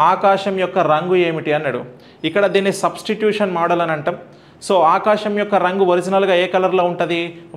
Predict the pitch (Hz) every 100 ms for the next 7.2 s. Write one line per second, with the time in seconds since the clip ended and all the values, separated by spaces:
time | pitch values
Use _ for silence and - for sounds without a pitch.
0 | 123 151 185 185 185 180 175 160 165 175
1 | 165 139 165 175 160 147 139 135 131 131
2 | - - 190 196 208 208 208 202 190 160
3 | 180 214 208 208 196 175 190 196 196 -
4 | 180 185 185 185 180 170 165 165 165 -
5 | - 160 180 170 185 160 180 175 170 208
6 | 208 202 202 196 202 208 214 175 180 196
7 | 170